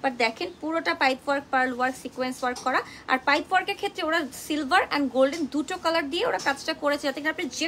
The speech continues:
কোনো color জুয়েলারির সাথে attach করতে পারেন এটার জন্য। আর কালারটা হচ্ছে একটু মভি pink, not exactly onion pink, mauve pink, এটাই ঠিক আছে। প্রত্যেকটা dress কিন্তু আপনারা ফ-, আপনার যার যার size মতো অল্টার করতে পারবেন। পাশাপাশি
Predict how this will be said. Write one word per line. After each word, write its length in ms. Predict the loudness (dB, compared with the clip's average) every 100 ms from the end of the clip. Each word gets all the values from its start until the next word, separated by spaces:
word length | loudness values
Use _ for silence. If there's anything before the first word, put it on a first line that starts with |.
| -2
কোনো 120 | -2 2
color 180 | 2 0 0
জুয়েলারির 280 | 0 -2 -4
সাথে 120 | -4
attach 220 | -4 -6 -6
করতে 160 | -4 -2
পারেন 180 | -2 -2 -8 -18 -8 -2
এটার 200 | 2 2 -2
জন্য। 160 | -8 -10 -8 -8 -10 -14 -8 -2
আর 80 | -2 2
কালারটা 340 | 0 2 -2 -2
হচ্ছে 160 | -2 -2
একটু 120 | 0 0 2
মভি 280 | 2 2 0 0
pink, 200 | -2 -2 -8 -10 -10 -4
not 180 | -2 0 -2
exactly 360 | -2 -2 0 -2 -2
onion 240 | -4 -8 -8
pink, 180 | -10 -8 -4
mauve 140 | -2 -2 -6
pink, 180 | -8 -8 -12 -18 -12
এটাই 180 | -10 -10
ঠিক 120 | -10 -12
আছে। 140 | -14 -18 -20 -20 -20 -20 -20 -20 -20 -20 -20 -20 -20 -20 -14 -6
প্রত্যেকটা 420 | -4 -2 -2 -2 0
dress 180 | -2 -2
কিন্তু 160 | -4 -4 -4
আপনারা 260 | -2 0 -2 -2
ফ-, 160 | -2 -2
আপনার 200 | -2 -6 -4
যার 140 | -4 -4
যার 120 | -6 -6
size 160 | -6 -8
মতো 120 | -6 -4
অল্টার 220 | -4 -6 -8
করতে 180 | -10 -6 -4
পারবেন। 280 | -2 -4 -8 -14 -8 -6
পাশাপাশি 420 | -4 -4 -4